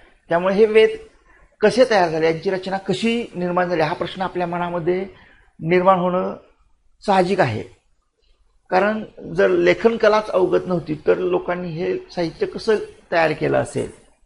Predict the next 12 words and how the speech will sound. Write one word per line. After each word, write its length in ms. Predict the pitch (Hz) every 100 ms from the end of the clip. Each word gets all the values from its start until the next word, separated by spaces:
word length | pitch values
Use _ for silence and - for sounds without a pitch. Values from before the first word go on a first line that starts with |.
| _ _ _ _ _ _ -
तर 100 | 185
लक्षात 320 | 180 - 202
ठेवा, 260 | 196 185 190
त्यावेळच्या 540 | 185 170 180 185 196
पद्धतीनुसार 840 | 202 190 156 156 165 160 160 120 - _ _ _ _ _ _ _ _ -
लोक 360 | 160 196 190 196
प्रत्येक 520 | - 196 - 185 180
गोष्ट 380 | 170 185 - 202
मुखोद्गत 600 | 190 180 - 208 190 202 -
करत 120 | 180 147
होते 420 | 127 131 139 - _ - _ -
आणि 400 | 156 160 185